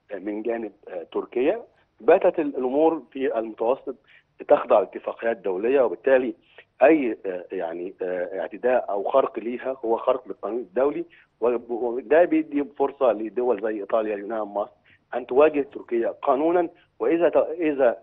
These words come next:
تم المواجهة العسكرية فتكون لديها سند قانوني يساعدها على ذلك. آه، بشكل أو بآخر إقليم بحر المتوسط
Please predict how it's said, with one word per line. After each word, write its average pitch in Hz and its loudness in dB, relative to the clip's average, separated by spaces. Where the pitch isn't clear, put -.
تم 143 2
المواجهة 123 -2
العسكرية 117 -2
فتكون 117 -8
لديها 117 -2
سند 117 -10
قانوني 117 0
يساعدها 117 -4
على 82 -4
ذلك. - -14
آه، 110 0
بشكل 165 0
أو 160 6
بآخر 180 6
إقليم 139 -2
بحر 135 0
المتوسط 117 -2